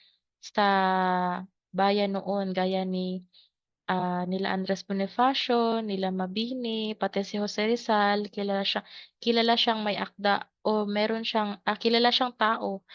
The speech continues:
na madalas gumagamit o nagpapa-, ah, nagpaparanas ng kanyang, ah, mga saloobin sa pamamagitan ng talumpati. At marami pa pong iba.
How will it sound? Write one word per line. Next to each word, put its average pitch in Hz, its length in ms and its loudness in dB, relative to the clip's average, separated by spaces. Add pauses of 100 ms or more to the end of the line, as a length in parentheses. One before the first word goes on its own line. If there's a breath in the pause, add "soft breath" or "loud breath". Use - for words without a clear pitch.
(260 loud breath)
na 220 80 2
madalas 214 480 2
gumagamit 190 720 0
o 220 320 2
nagpapa-, 202 1700 0 (1120)
ah, 180 640 0 (560)
nagpaparanas 202 1500 2
ng 196 160 -4
kanyang, 196 480 0 (560 loud breath)
ah, 190 140 0
mga 196 260 0
saloobin 214 600 0
sa 202 100 -2
pamamagitan 196 800 0
ng 190 160 -2
talumpati. 185 840 -4 (640)
At 196 160 -2
marami 214 400 2
pa 226 80 0
pong 202 320 -6
iba. 180 480 -2